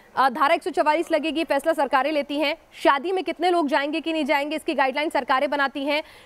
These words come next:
शादियों में आकर पुलिस वाले कार्रवाई करते हैं, चालान काटते हैं, शादी रुकवा देते हैं, अंत्येष्टि में कितने लोग आएंगे, सारी guidelines जो है वो सरकारें download करती हैं। तो रैलियों के लिए कोई guideline नहीं है सरकारों के पास, वो सरकार का चश्मा अलग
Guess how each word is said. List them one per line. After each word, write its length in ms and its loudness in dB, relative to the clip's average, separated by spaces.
शादियों 380 2
में 100 -2
आकर 400 0
पुलिस 280 -4
वाले 160 2
कार्रवाई 360 0
करते 360 -2
हैं, 120 -2
चालान 360 0
काटते 380 -2
हैं, 240 -2
शादी 220 2
रुकवा 300 0
देते 320 0
हैं, 220 -2
अंत्येष्टि 420 0
में 120 0
कितने 240 0
लोग 180 2
आएंगे, 260 0
सारी 300 4
guidelines 440 2
जो 120 0
है 120 0
वो 120 2
सरकारें 460 0
download 320 0
करती 260 -4
हैं। 180 -14
तो 200 4
रैलियों 400 2
के 120 0
लिए 200 0
कोई 360 0
guideline 420 0
नहीं 200 0
है 60 0
सरकारों 420 0
के 100 -4
पास, 300 0
वो 60 -2
सरकार 380 0
का 100 -2
चश्मा 380 -2
अलग 140 2